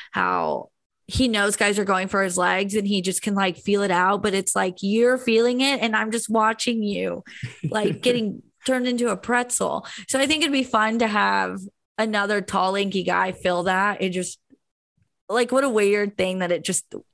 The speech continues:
Speaker 1: happens that Cam Robinson is tall and lanky. But this is just, like, a side note of Cam Robinson.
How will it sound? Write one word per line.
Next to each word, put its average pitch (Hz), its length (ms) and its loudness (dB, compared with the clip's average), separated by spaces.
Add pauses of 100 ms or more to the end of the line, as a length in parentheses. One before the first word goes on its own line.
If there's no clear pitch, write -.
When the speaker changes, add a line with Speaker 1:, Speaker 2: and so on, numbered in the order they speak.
Speaker 1:
happens 190 420 0
that 185 100 -4
Cam 185 220 -2
Robinson 170 420 -4
is - 160 -6
tall 90 240 -2
and 92 120 -6
lanky. 196 440 -4 (460)
But 214 360 0
this 269 180 2
is 294 140 -2
just, - 200 -2
like, 220 160 0
a 185 100 0
side 196 440 2
note 180 240 2
of 175 160 -4
Cam 196 220 -2
Robinson. 175 680 -2